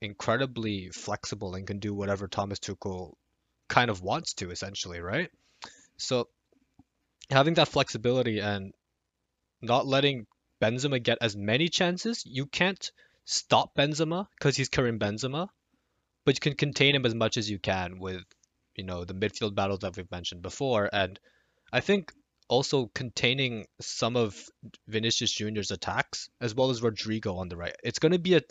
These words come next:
long day for Marcos Alonso, I think. But I think Chelsea will be fine in the long run.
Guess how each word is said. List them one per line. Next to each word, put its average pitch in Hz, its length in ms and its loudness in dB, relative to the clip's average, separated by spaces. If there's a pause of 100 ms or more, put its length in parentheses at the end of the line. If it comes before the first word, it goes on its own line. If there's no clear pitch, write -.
(160)
long 113 440 4
day 123 160 4
for 127 160 -2
Marcos 110 360 -2
Alonso, 120 360 -2
I 147 80 2
think. - 380 -6 (1300)
But 185 140 2
I 202 100 6
think 214 160 2
Chelsea 160 320 4
will 131 80 4
be 113 140 0
fine 87 280 -4
in 85 60 -10
the 87 100 -10
long 87 240 -6
run. 87 200 -10